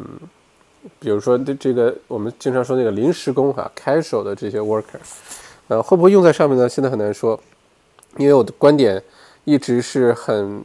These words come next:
具体，呃，一直，一直是，呃，是说呢，澳洲政府其实特别缺钱。特别特别缺钱，所以这个钱可能会用在一些其他的地方哈。Hello，呃，Hello Christina，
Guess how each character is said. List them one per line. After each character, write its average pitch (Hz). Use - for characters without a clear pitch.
具 139
体， -
呃， 135
一 156
直， 143
一 156
直 123
是， 127
呃， 107
是 -
说 127
呢， 123
澳 139
洲 131
政 135
府 127
其 -
实 110
特 -
别 110
缺 -
钱。 -
特 -
别 117
特 104
别 92
缺 -
钱， -
所 -
以 117
这 143
个 135
钱 107
可 113
能 98
会 113
用 131
在 110
一 101
些 -
其 -
他 107
的 107
地 110
方 -
哈。 -
Hello， 156
呃， 135
Hello 160
Christina， 151